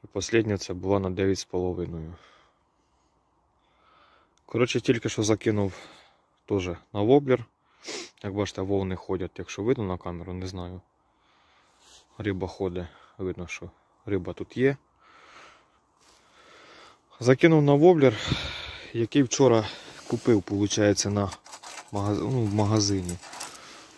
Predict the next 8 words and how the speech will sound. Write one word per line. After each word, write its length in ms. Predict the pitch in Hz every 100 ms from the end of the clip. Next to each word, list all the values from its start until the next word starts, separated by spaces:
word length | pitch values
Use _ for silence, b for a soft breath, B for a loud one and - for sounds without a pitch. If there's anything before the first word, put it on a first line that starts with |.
| - -
Ось 220 | 98 -
на 60 |
такий 380 | 98 98 - 95
от. 280 | 90 87 - - _ _ _ _ _ _ - _ _ _ _ _ _ _ _ _ _ _ _ _ _ _ _ - - B B B B B _
Було 220 | 110 110 127
два 160 | 110
сильних 440 | 107 120 113 104 104
удара. 360 | 95 87 85